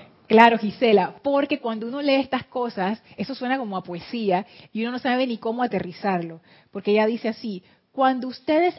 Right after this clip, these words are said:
encuentren ese centro en sus corazones", primera parte, "cuando entren profundamente dentro, salud, dentro de esa llama inmortal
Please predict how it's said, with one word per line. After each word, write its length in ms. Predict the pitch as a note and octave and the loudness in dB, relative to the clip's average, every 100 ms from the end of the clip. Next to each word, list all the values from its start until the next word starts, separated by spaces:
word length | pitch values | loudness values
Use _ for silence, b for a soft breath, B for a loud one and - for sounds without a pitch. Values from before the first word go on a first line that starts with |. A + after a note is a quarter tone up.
| - | 0
encuentren 840 | A#3+ A#3 - C#4 D4 C#4+ C4 C4 | 0 -2 -8 -6 -4 -4 -4 -2
ese 280 | - B3 C#4 B3+ - | -2 -2 -4 -8 -4
centro 380 | D#4 D#4+ D#4+ D#4 | -2 -2 -6 -12
en 60 | |
sus 180 | D4+ A#3+ | -12 -14
corazones", 920 | - G3 F#3+ - G#3 F#3+ D#3 D3+ - _ _ _ _ _ _ _ | -8 -4 -4 -6 -10 -10 -12 -16 -20 _ _ _ _ _ _ _
primera 420 | F#3+ F#3 F#3 G#3 | -10 -6 -2 -2
parte, 320 | F#3 D#3 - - _ _ b b b | -2 -8 -8 -20 _ _ b b b
"cuando 460 | - C4 B3+ B3+ B3+ | -2 2 4 2 0
entren 460 | C#4 F4+ F#4 F#4+ - | 0 0 -2 -2 -4
profundamente 1400 | C4 B3+ B3 - E4 F4+ F4+ C#4 A#3+ B3+ D4 D4 C#4 C4+ | -2 0 -2 -8 -8 -6 -4 -2 0 -2 -2 -2 -2 -2
dentro, 480 | G#3 C4+ C#4+ - C4+ | 2 2 2 -6 -8
salud, 300 | - G#3 G3 | -4 -4 0
dentro 360 | A#3 C#4 D4+ C4 | 2 0 -2 -2
de 100 | A3 | 0
esa 200 | B3+ A#3+ | 2 2
llama 320 | B3 B3+ C4+ | 2 0 -2
inmortal 800 | B3 F#3+ F3+ _ G#3+ G3 F3 | -4 -6 -10 _ 2 4 2